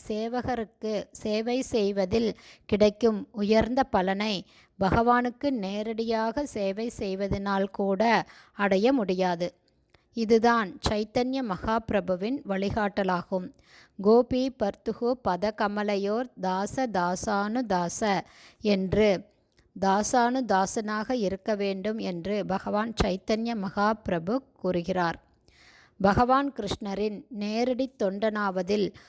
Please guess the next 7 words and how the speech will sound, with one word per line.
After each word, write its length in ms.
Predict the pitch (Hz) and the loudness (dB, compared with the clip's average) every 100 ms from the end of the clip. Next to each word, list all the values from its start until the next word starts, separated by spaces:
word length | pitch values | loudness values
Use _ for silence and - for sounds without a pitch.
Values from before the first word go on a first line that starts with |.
| _ | _
ஒருவன் 520 | - 208 196 220 208 - | 0 2 4 2 0 -2
ஆர்வம் 560 | 196 208 233 240 240 | 0 2 4 2 2
கொள்ளக்கூடாது. 1000 | 214 185 185 240 - 196 185 170 175 180 _ _ _ _ | -2 -2 -2 -2 -4 -2 0 -2 -4 -10 _ _ _ _
மாறாக, 840 | - 202 214 233 240 208 - 214 202 | -4 0 2 4 4 2 0 -2 -2
ஒருவன் 560 | 202 202 196 214 190 - _ _ | -2 -2 -2 -4 -6 -12 _ _
ஒரு 280 | 208 202 202 | -4 -2 -2
தூய 400 | - 240 277 277 | -2 0 2 2